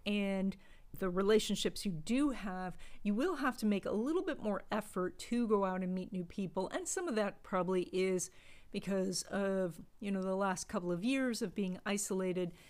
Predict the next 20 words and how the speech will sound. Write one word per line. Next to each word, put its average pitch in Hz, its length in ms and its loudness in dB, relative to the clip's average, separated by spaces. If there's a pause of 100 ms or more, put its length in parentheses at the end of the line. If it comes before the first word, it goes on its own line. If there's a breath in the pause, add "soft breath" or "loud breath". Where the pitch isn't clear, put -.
(140)
maybe 190 260 0
you've 180 120 -4
gotten 180 240 -4
a 180 60 -4
little 175 200 -2
used 269 280 0
to 349 100 0
that, 190 380 0 (120)
and 190 300 0
so 175 600 0
this 240 240 0
is 202 400 2
more 180 540 -2
about 180 400 -4 (160)
this 226 280 2
year 208 200 4
in 196 80 4
twenty 185 260 0
twenty-two, 240 720 2
focusing 190 760 0